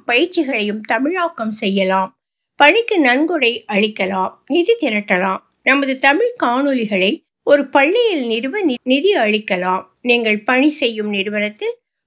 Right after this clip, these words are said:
corporate social responsibility, சி எஸ் ஆர் திட்டம் இருந்தால், அதை நம் அறக்கட்டளையுடன் இணைந்து செயல்பட பரிந்துரைக்கலாம். மாணவர்களுக்கு எடுத்துச் செல்லும் ஆசிரியர் பெருமக்கள், கல்வியாளர்களுடைய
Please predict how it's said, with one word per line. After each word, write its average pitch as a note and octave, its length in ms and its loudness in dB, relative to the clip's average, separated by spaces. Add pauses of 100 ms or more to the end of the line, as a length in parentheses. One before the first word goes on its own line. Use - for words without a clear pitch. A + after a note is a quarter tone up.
(100)
corporate D4+ 680 2
social C#4+ 600 -4
responsibility, G#3 1080 -4 (520)
சி D#4+ 200 4
எஸ் C#4+ 280 0
ஆர் G#3 200 0 (120)
திட்டம் A#3 440 0
இருந்தால், G3 500 0 (120)
அதை D4 360 2
நம் C4+ 220 0
அறக்கட்டளையுடன் A3+ 1000 0
இணைந்து B3 500 0
செயல்பட G#3+ 560 -2 (140)
பரிந்துரைக்கலாம். G3 920 0 (400)
மாணவர்களுக்கு C#4 760 4
எடுத்துச் D#4+ 440 0
செல்லும் G#3 380 -2
ஆசிரியர் D4 540 0
பெருமக்கள், F#3 540 -4 (300)
கல்வியாளர்களுடைய A3+ 1000 2